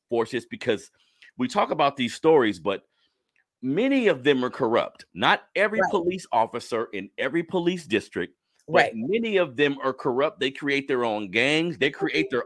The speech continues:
Speaker 1: own way of doing things, sometimes without autonomy. Like, they, they don't get checked by a lot of the stuff they do. So anytime I see this, I'm happy that the authority figures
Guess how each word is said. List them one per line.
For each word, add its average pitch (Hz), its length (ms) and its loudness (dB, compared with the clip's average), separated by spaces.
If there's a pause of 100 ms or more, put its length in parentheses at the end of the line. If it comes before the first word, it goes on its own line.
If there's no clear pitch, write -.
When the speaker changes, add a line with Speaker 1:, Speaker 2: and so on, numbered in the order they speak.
Speaker 1:
own 143 320 0
way 139 160 4
of 104 220 2
doing 170 300 2
things, 101 440 -2 (280)
sometimes 147 680 0
without 135 400 2
autonomy. 151 460 -4
Like, 107 260 -2
they, 135 160 0
they 147 160 0
don't 165 220 0
get 156 200 0
checked - 380 0 (480)
by 110 200 4
a 113 40 0
lot 127 180 4
of 117 80 -2
the 101 80 -4
stuff 113 280 0
they 101 100 0
do. 131 180 -2
So 104 360 0 (840)
anytime 175 380 0
I 110 80 2
see 107 180 -4
this, 78 340 -10 (680)
I'm 127 160 4
happy 131 320 0
that 110 180 -2
the 113 140 -2
authority 147 400 -2
figures 131 380 -4